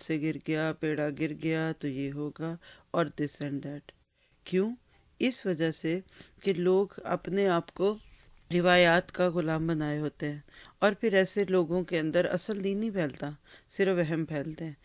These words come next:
और आबियारी करना कहते हैं पानी देने को। मुराद ये है कि जहाँ लोग रिवायती तौर पे मुसलमान होते हैं, वहाँ वहम ही रहते हैं। रहबानी तसव्वुर का कोई सिलसिला होता, तो चश्म बंद, गोशो बंद, लब बे बंद का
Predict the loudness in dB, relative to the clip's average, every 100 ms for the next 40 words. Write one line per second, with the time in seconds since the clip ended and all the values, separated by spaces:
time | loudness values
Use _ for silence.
0 | -20 _ 2 4 4 2 0 -2 -2 -2
1 | -2 -2 -4 -6 -4 -2 0 -2 -6 -8
2 | -10 -12 -16 -16 _ -20 _ -2 2 2
3 | 2 4 4 4 0 -2 -2 -2 -2 -4
4 | -8 -20 -20 -6 2 2 4 4 4 4
5 | 2 -2 0 0 0 -2 -2 -2 0 2
6 | 0 0 -2 -2 -2 0 0 2 0 0
7 | 0 -2 -4 -10 -14 -14 _ _ _ _
8 | 0 0 2 2 2 0 -2 -2 0 2
9 | -2 0 -2 0 0 0 -4 0 0 0
10 | -4 -6 -8 -8 _ -20 -20 _ -2 0
11 | 2 0 2 -2 0 2 2 2 0 0
12 | 2 2 2 0 0 2 0 0 0 0
13 | 0 -2 -2 -2 0 0 -2 -2 -2 -2